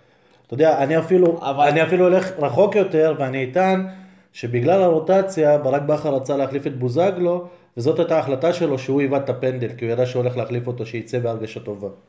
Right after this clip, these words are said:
Speaker 2: אני לא יודע, אני רק רוצה להדגיש את זה. באר שבע עכשיו תעוף מאירופה יום חמישי. כל הסגל הרחב הזה, תוסיפו את מאור מליקסון, חוזר מפציעה.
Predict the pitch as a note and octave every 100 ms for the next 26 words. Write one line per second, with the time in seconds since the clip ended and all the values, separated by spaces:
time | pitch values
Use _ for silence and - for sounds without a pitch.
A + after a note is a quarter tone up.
0 | _ _ _ _ _ - C3+ F3+ F#3 F3+
1 | D3+ B2+ A#2+ C3+ C#3 F3 F3 E3 F#3 G3
2 | F#3 F#3+ F#3 C#3 C3 E3+ G#3+ F3+ C3+ B2+
3 | C3 E3 F#3 - _ _ _ _ _ _
4 | _ _ _ _ _ _ - C3 C3+ G3+
5 | G3+ F3 - F#3 F3 D#3+ D#3+ D3+ C#3+ C#3+
6 | C3+ B2+ B2+ A#2 A2 G#2 F#2 - _ _
7 | _ _ _ _ _ - F3 F#3+ G3 F#3+
8 | F3 C#3+ C3+ D3 B2+ A2 F#2+ A2+ - _
9 | _ _ A2+ A2 D#3 D#3+ F3+ E3+ - C#3
10 | C#3 D3 D3 - E3 B2+ B2 C#3 C3+ -
11 | C#3+